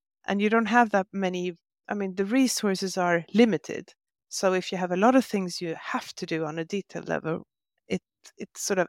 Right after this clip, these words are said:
ends up in the tick in the box compliance, and, uh, you stop thinking yourself. And I think that is, uh,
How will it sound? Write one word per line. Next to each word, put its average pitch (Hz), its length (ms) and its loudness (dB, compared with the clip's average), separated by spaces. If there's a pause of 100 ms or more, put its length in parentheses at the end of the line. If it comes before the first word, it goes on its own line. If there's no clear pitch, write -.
(100)
ends 202 240 2
up 202 160 4 (240)
in 190 140 -8
the 170 80 -10
tick - 220 -12
in 170 60 -8
the 170 60 -8
box 165 240 -6
compliance, 156 560 -8 (540)
and, 175 400 -6 (120)
uh, - 120 -2
you 185 200 -4
stop - 540 -4 (200)
thinking 185 560 -2
yourself. - 640 -4
And 185 120 -6
I 190 100 -4
think 180 280 -10
that 190 300 -2
is, 160 380 -6
uh, 156 220 -4